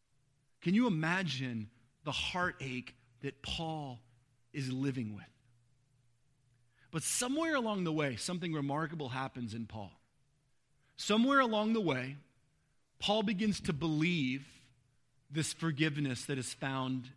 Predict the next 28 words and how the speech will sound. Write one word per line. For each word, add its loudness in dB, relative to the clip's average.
in -6
the -2
death -2
and -2
resurrection -6
of -12
Christ. -8
It -10
doesn't 0
take -4
away -2
all -2
that -4
he's -4
done, -8
but -4
somewhere 4
along 2
the 2
way, 2
that -2
forgiveness -2
has -4
wound -2
itself -4
into -4
his -4
story -6